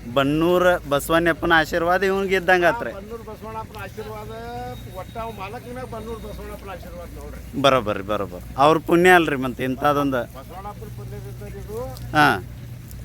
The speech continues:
Speaker 2: ಸಾಕಾಗಷ್ಟು ಹೆಸರು ಮಾಡೈತ್ರಿ.
Speaker 1: ಹಾ, ಹಾ, ಹಾ.
Speaker 2: ಮತ್ತ ಮಂದಿ ಏನೈತಿಲ್ಲ,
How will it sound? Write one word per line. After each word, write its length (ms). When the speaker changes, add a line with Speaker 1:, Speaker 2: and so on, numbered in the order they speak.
Speaker 2:
ಸಾಕಾಗಷ್ಟು 920
ಹೆಸರು 520
ಮಾಡೈತ್ರಿ. 540
Speaker 1:
ಹಾ, 240
ಹಾ, 160
ಹಾ. 340
Speaker 2:
ಮತ್ತ 220
ಮಂದಿ 640
ಏನೈತಿಲ್ಲ, 500